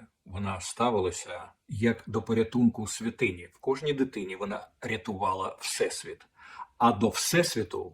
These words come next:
вона ставилася як до маленької дитини, яку необхідно врятувати.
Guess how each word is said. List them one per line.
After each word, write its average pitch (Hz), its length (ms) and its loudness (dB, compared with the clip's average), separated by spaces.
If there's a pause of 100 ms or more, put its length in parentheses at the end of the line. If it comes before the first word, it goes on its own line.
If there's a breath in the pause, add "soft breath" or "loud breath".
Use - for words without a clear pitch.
вона 98 180 -4
ставилася 104 720 2
як 101 260 -2
до 101 140 0
маленької 98 640 0
дитини, 95 640 -2
яку 98 380 -6
необхідно 95 920 -2
врятувати. 101 760 0